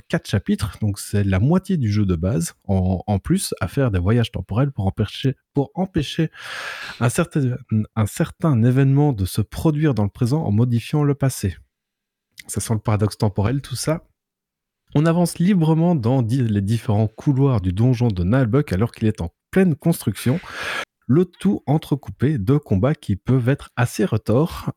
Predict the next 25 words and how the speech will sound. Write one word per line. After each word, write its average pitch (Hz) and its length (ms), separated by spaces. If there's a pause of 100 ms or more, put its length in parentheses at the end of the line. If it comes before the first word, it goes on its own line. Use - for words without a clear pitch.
euh, 107 340
de 95 120
nouvelles 143 300
mécaniques 110 420
pour 95 140
les 82 180
ennemis, 107 320 (140)
et 139 160
on 107 160
est 101 80
souvent 131 340
sur 92 200
la 90 100
corde 151 260
raide 107 360 (100)
pour 160 180
savoir 120 400
de 98 120
quel 165 200
côté 156 280
va 104 160
pencher 120 340
l'avantage 117 520
du 120 180
combat. 113 400